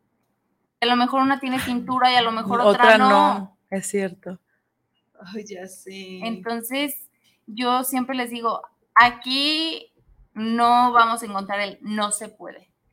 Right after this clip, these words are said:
Speaker 1: Todo se puede, ¿cómo? Escuchando, sabiendo, conociendo el cuerpo de la persona. Entonces, se crean,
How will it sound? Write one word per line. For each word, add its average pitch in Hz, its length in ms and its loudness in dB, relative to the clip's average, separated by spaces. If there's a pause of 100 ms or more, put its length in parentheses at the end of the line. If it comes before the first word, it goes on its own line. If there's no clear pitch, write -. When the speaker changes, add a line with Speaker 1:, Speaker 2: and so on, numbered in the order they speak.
Speaker 1:
Todo 262 240 0
se 240 120 -8
puede, 226 340 -10
¿cómo? 285 260 -4 (180)
Escuchando, 170 640 -16 (760)
sabiendo, 202 920 -4 (220)
conociendo 226 840 -4
el 220 140 -10
cuerpo 214 440 -8
de 185 80 -8
la 170 180 -12
persona. 180 720 -12
Entonces, 190 400 -14
se 208 200 -10
crean, 208 540 -2